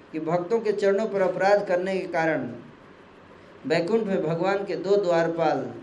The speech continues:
जिनके नाम जय तथा विजय थे, सतयुग में हिरण्यकशिपु तथा हिरण्याक्ष बने। तो ये जो शिशुपाल दंतवक्र थे, वो कौन थे? जय विजय, जो पहले जन्म में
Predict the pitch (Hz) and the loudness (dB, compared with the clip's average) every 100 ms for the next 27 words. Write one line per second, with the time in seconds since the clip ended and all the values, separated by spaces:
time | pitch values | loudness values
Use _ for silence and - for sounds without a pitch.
0 | 123 160 165 156 165 175 156 165 175 165 | -8 -6 -2 -2 -2 -2 0 0 0 -2
1 | 160 143 160 165 - 127 113 - - - | -2 -2 -2 -2 -4 -8 -12 -16 -20 -20
2 | - - - 165 180 196 175 151 147 165 | -20 -12 -4 -2 4 4 4 0 -2 -4
3 | 160 160 151 175 190 165 151 135 135 131 | -4 -6 -6 -8 -6 -4 -2 -2 -4 -6
4 | 123 - - 110 104 104 - - - - | -8 -10 -14 -16 -16 -20 -20 -20 -20 -20
5 | - - - - - - - - - - | -20 -20 -20 -20 -20 -20 -20 -20 -20 -20
6 | - - - - - - - - - - | -20 -20 -20 -20 -20 -20 -20 -20 -20 -20
7 | - - - - 117 127 156 165 170 160 | -20 -20 -20 -20 -14 -6 -4 -4 -4 -6
8 | - - 147 139 147 156 151 147 139 147 | -10 -16 -14 -10 -4 -4 -4 -8 -8 -10
9 | 143 131 - 156 - - - - - - | -10 -14 -14 -16 -18 -20 -20 -20 -20 -20
10 | - - - - - 147 185 - - 147 | -20 -20 -20 -20 -10 -6 -4 -6 -10 -6
11 | 160 165 170 151 147 131 120 110 - - | -6 -4 -4 -2 -2 -4 -6 -10 -12 -8
12 | 131 139 139 160 156 156 151 151 151 - | -8 -4 -4 -4 -4 -4 -4 -4 -6 -10